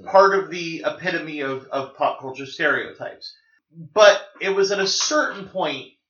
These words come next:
uh, and it probably was Cheech and Chong,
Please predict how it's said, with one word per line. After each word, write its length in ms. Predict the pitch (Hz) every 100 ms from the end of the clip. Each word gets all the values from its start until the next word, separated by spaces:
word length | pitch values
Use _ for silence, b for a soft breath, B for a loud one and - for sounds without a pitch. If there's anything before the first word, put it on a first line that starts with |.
| _ - _ _ _
uh, 420 | 151 151 139 135 -
and 140 | 147 156
it 120 | 156
probably 320 | 180 170 175
was 300 | 160 151 147
Cheech 360 | - 156 151 143
and 120 | 139
Chong, 600 | - 190 147 117 -